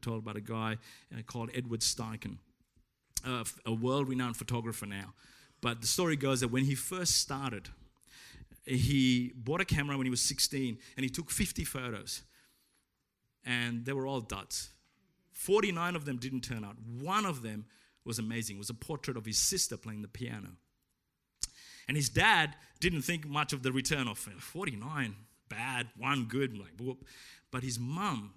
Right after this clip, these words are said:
said to him, "That one photo is spectacular. And that one photo is better than the, much, much better and worth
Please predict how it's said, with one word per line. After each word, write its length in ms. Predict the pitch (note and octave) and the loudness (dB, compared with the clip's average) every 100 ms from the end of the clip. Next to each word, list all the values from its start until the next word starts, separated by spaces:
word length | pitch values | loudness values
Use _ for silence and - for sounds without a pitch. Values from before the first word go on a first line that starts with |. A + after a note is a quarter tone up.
| - | -10
said 380 | - C3 B2+ - | -6 -4 -6 -8
to 80 | |
him, 320 | G#2+ G2 G#2 - _ _ _ | -10 -10 -14 -20 _ _ _
"That 300 | G#2+ C3+ F#3 A#2 G#2 | -4 0 0 -2 -6
one 240 | C3 C#3 | -6 -6
photo 380 | - G#2+ G#2 G2+ | -8 -8 -8 -8
is 120 | G#2+ | -2
spectacular. 840 | - - - - - - F#2+ G2 _ _ - | -2 -2 0 0 0 -12 -14 -14 _ _ -8
And 160 | A#2+ C3 | 0 2
that 160 | F3+ | 2
one 380 | B2+ A#2 C#3 F3 | 0 -2 -2 0
photo 600 | D#3 - C3+ D3 F3+ F#3 - - _ _ _ _ - | -2 -2 -2 -2 -2 -4 -10 -20 _ _ _ _ 0
is 200 | A2+ F#2 | 0 0
better 480 | F#2 - D#3 D#3+ | -2 2 4 4
than 260 | B2+ A2+ A2 | 2 0 0
the, 140 | A2 A#2 | -2 -2
much, 460 | A2+ F3 F3 - | 0 2 2 -2
much 480 | C#3 C3 B2+ B2 A#2 | -2 -2 -2 -4 -4
better 180 | A2 A2 | -4 -2
and 300 | G#2+ G#2 A2 | -4 -4 0
worth 420 | C#3 D3 D3 | 0 0 -6